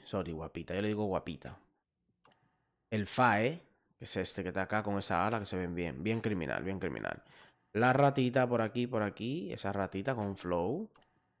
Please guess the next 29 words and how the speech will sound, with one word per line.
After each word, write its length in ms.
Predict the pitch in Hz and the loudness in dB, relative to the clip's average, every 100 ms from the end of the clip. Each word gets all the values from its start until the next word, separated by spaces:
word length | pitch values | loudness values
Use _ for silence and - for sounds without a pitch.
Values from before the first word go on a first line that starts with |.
| _ _ _ _ _ _ _ _ | _ _ _ _ _ _ _ _
Y 240 | 135 151 151 | 0 6 6
el 120 | 123 | 6
semielfo, 720 | 123 110 101 58 55 - - - | 2 2 0 -2 -6 -14 -18 -10
¿ok? 180 | 90 160 - - | 0 0 0 -4
Bueno, 260 | 117 104 - - | -4 -4 -6 -12
eso 340 | - 135 127 | -4 -4 -2
por 160 | 131 120 | -4 -4
si 260 | - 123 | -2 -2
no 120 | 120 127 | 0 4
lo 80 | |
había 100 | 131 | 4
enseñado 400 | 123 120 120 110 | 4 2 2 0
bien. 240 | 92 87 - _ - _ - | -2 -4 -8 _ -20 _ 0
Ahora, 420 | 143 170 131 101 - - - - _ - _ _ _ | 8 8 8 6 2 2 0 -10 _ -20 _ _ _
cada 420 | - 180 190 202 - | 2 4 4 2 0
raza 640 | - 135 123 - 135 - - | 2 6 6 6 4 2 -2
tiene 240 | - 127 120 | 6 8 8
sus 240 | 127 - | 6 6
atributos. 800 | 110 123 151 170 - 87 - - | 6 8 10 8 8 2 2 0
Si 180 | - - | 6 10
le 120 | 160 | 10
pones 260 | 151 160 - | 12 10 10
el 120 | 139 | 8
mouse 280 | 127 113 107 | 10 8 6
por 220 | - 156 | 8 8
encima, 420 | 120 - 107 107 | 8 6 4 4
vas 260 | 95 104 - | 4 4 4
a 120 | 98 | 4
ver, 280 | 113 110 | 4 2